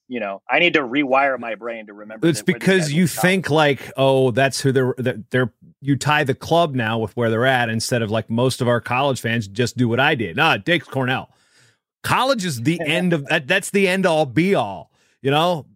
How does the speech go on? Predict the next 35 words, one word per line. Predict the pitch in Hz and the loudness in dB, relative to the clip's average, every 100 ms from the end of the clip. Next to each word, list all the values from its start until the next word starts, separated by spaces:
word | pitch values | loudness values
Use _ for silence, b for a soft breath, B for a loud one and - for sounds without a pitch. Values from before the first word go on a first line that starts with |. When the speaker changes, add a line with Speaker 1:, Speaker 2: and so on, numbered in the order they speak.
| _ - | _ -12
Speaker 2:
Snyder's | - 170 196 165 | -6 0 2 4
Speaker 1:
A | |
lot | 170 | 4
Speaker 2:
always | 170 | 2
Speaker 1:
of | 143 | 0
Speaker 2:
gonna | 160 | 0
be | 165 | 0
a | |
Speaker 1:
people. | 135 170 | 0 -2
Speaker 2:
Buckeye. | 180 151 117 | -2 -2 -4
Uh, | 95 101 110 | -8 -12 -14
Gil-, | 139 117 175 | -8 0 0
well, | 160 170 | 2 2
although | 165 165 156 131 B B | 4 2 2 0 B B
Gilman | - 220 277 | 0 2 4
may | 226 214 | 2 2
be | 190 | 2
the | |
exception, | 160 - 180 175 - | 0 0 -2 -2 -2
the | 123 | -4
<laughs> | 131 - - | -4 -6 -2
Hawkeye | 185 202 214 156 | 0 2 2 0
faithful | - 160 165 156 131 | 2 0 0 -2 -4
have | 110 | -2
kinda, | 160 170 | 0 2
like, | 147 127 113 B 147 143 - _ | 2 2 -2 B -18 -20 -20 _
cast | - 151 139 151 | 2 2 2 0
him | 143 | 0
to | 117 | 0
pasture, | - 135 135 - 98 92 | 2 2 0 -2 -2 -2
uh, | 95 95 104 | -2 -2 -2
you | 117 | 0
know, | 107 101 | 0 -2
<laughs> | - | -2
based | - - - | 0 0 -2